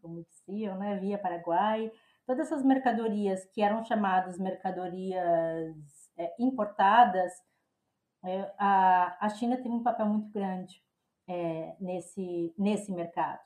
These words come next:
E, e, mas eu acho interessante isso quando você pergunta também sobre as relações dos dois países, porque nunca foi também uma relação oficializada.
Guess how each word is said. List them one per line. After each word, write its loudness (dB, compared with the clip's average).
E, 0
e, 2
mas 4
eu 2
acho 2
interessante 0
isso 0
quando 0
você -6
pergunta -6
também -2
sobre -6
as 0
relações -2
dos -4
dois -4
países, 0
porque -6
nunca 0
foi -2
também 0
uma 4
relação 0
oficializada. -4